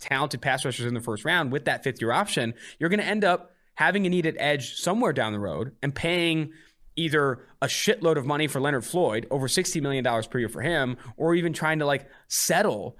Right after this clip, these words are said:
for a Trey Hendrickson at fifteen million dollars per year. I do think pass rusher makes sense for the Browns.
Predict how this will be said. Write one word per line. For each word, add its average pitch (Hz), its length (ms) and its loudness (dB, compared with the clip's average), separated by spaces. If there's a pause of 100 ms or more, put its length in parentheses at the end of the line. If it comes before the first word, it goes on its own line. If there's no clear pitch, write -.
(100)
for 160 160 0
a 151 60 2
Trey 156 220 0
Hendrickson 156 360 0
at 117 80 -4
fifteen 139 300 -2
million 113 240 0
dollars 104 320 0
per - 160 -4
year. 60 300 -4
I 123 80 0
do 147 160 0
think 156 240 -2
pass 131 260 -2
rusher 123 220 -2
makes 117 180 -2
sense 120 160 -2
for - 80 -8
the 107 60 -6
Browns. 113 340 -4